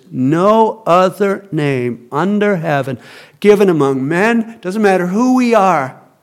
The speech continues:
"by which we must saved." Right? His doctrine,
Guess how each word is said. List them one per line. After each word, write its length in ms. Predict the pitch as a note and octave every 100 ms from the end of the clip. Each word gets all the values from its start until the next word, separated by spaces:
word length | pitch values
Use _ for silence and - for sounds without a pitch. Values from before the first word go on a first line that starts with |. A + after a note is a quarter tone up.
| _ _ _ _ _
"by 140 | D3
which 320 | C#3+ C#3+ D3 C#3
we 100 | B2+
must 280 | A#2+ A2+
saved." 420 | - B3 C4 G3 _ _ _ _ _ _ _ _ _ _ _ _ _ _ _ _ _ -
Right? 120 | G3
His 200 | F#3+ F#3+
doctrine, 560 | F3 B3+ - G#2+ G2